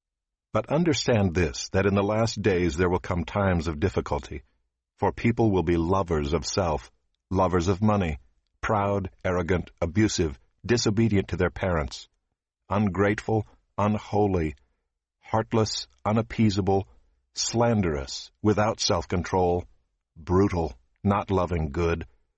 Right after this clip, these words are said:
treacherous, reckless, swollen with conceit,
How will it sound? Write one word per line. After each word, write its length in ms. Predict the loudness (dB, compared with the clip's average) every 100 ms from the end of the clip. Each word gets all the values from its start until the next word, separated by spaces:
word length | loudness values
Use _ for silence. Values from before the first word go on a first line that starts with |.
| _ _ _ _ _
treacherous, 760 | -6 -2 -2 2 2 2 -4 -12 _
reckless, 680 | -2 0 0 -2 -4 -4 -10 _ _ _ _ _
swollen 640 | -8 -2 2 2 2 0
with 160 | 0 -2
conceit, 500 | -2 -2 0 0 -2